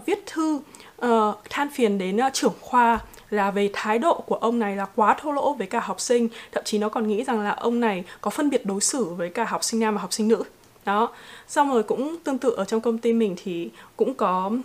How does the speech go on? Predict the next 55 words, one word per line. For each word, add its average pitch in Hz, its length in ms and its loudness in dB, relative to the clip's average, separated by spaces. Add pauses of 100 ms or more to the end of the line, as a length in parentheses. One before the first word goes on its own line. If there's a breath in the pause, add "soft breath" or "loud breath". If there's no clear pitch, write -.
(120)
kiểu 202 120 -2
chương 226 180 -2
trình 196 280 -2
men-, 214 140 2 (160)
mentor 214 540 2
với 180 100 -6
cả 226 80 -4
mentee, 233 500 -4
tức 285 180 -8
là 254 100 0
những 202 200 -2
cái 202 120 -2
người 240 240 2
mà 202 120 -2
ở 233 120 -2
cấp 262 200 -4
trên 254 280 2
thì 190 140 -8
họ - 260 -4
sẽ 262 360 -4 (420 loud breath)
hướng 233 220 6
dẫn 311 280 0 (320)
một 220 120 2
cái 214 120 2
người 247 160 4
cấp 269 180 -4
dưới 220 360 2 (120)
theo, 233 440 0 (140)
kiểu, 214 300 -2 (120)
kiểu 196 140 -2
đi 233 260 -2
cùng 208 380 4
cái 190 100 -4
sự - 140 -2
phát 269 140 -8
triển 190 240 -4
đấy 180 160 -4
để 233 60 2
xem 226 280 -2
là 190 100 -2
họ - 160 -8
cần 202 180 -4
gì, 196 160 -4
họ 196 180 -2
muốn 190 160 -4
phát 202 160 -6
triển 180 180 -2
như 196 60 -2
nào 202 160 0
để 175 80 -2
họ 190 160 -2
cho 233 200 0
cái 226 140 -2
lời 226 100 0
khuyên. 254 280 2